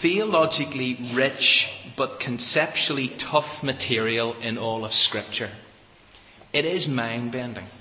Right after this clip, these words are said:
mind-expanding material we have looked at. But whenever you come to Colossians three, Paul starts to get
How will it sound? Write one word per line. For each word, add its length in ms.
mind-expanding 1900
material 680
we 120
have 320
looked 380
at. 260
But 140
whenever 340
you 180
come 400
to 80
Colossians 840
three, 420
Paul 640
starts 540
to 80
get 140